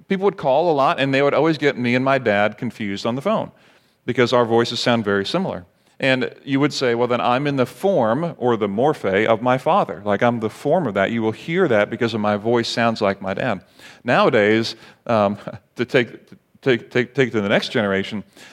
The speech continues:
um, when Facebook sees a picture of my kid, sometimes they tag my kid as me because they just look at the face and they're like, "Ah, that's you." Like, "No, that's not me, that's my daughter," okay?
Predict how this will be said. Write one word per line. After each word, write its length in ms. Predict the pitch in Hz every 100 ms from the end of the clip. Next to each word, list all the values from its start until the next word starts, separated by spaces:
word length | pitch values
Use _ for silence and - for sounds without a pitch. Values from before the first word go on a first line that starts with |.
| - -
um, 240 | 98 92 -
when 400 | 113 120 113 107
Facebook 640 | - 156 214 - 123 107
sees 240 | - 135 117
a 40 |
picture 360 | - 160 - 123
of 100 | 120
my 160 | 101
kid, 340 | - - 160 113
sometimes 540 | 160 160 143 123 113
they 140 | 117
tag 400 | - - 135 135
my 160 | 120 104
kid 320 | - 151 139
as 200 | 104 101
me 280 | 107 160 131
because 340 | 110 120 107
they 160 | 107 131
just 220 | 120 -
look 160 | 120 120
at 100 | -
the 80 | 98
face 640 | - 170 190 131 120 -
and 160 | 110 110
they're 140 | 107
like, 220 | 104 104
"Ah, 180 | 123 110
that's 320 | 101 107 -
you." 320 | 110 135 117 101
Like, 180 | 98
"No, 280 | 104 110 113
that's 240 | 107 101 117
not 120 | 104
me, 120 | 104
that's 200 | 98 -
my 140 | 92
daughter," 540 | 87 80 82 80 78 104
okay? 240 | - 107